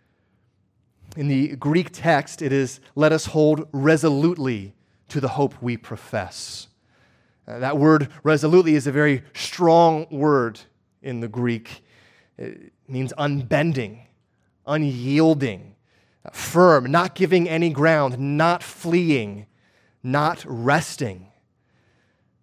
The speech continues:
We might think of that image of the soldiers who do not back down even though the invading armies are coming against them,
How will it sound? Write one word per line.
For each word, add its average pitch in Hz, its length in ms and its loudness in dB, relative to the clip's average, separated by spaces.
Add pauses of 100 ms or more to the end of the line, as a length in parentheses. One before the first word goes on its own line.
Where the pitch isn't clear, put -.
(140)
We 120 100 -12
might 139 200 -2
think 190 340 2
of 139 180 0
that 143 240 0
image 160 260 0
of 127 160 -2
the 127 80 -8
soldiers - 760 -2 (720)
who 147 140 -6
do 160 240 0
not 160 300 2
back 151 320 0
down 147 440 2
even 151 320 -2
though 143 180 2
the 123 220 -4 (160)
invading 160 560 2
armies 147 520 4
are 135 160 -2
coming 156 440 -2
against 139 520 -4
them, 110 200 -16